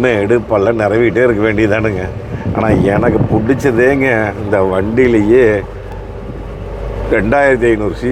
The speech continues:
சி. இந்த வண்டி மட்டும் Bolero விட்டாங்கன்னு வச்சுக்கங்க, நூறு இல்லைங்க,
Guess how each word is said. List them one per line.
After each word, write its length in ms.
சி. 120
இந்த 240
வண்டி 340
மட்டும் 300
Bolero 360
விட்டாங்கன்னு 600
வச்சுக்கங்க, 460
நூறு 300
இல்லைங்க, 280